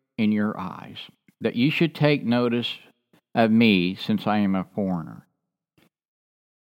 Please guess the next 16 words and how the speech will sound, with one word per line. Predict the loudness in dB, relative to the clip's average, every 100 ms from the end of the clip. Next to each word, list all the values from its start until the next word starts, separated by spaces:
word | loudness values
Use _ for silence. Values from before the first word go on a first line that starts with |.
| _
So | -2 2 2 0
one | 0 2
day | 4 4
when | 4 2
she | 2 2
was, | 4 2 0 -6 -8
uh, | -8 -8
gathering | -2 2 4 4 0
her | 0 -4
grains, | 0 0 2 2 0 -2 -6
the, | -2 -2 -2
the | -2 0
owner | 2 2 0
of | 0
the | -2
fields, | -2 0 2 0 -2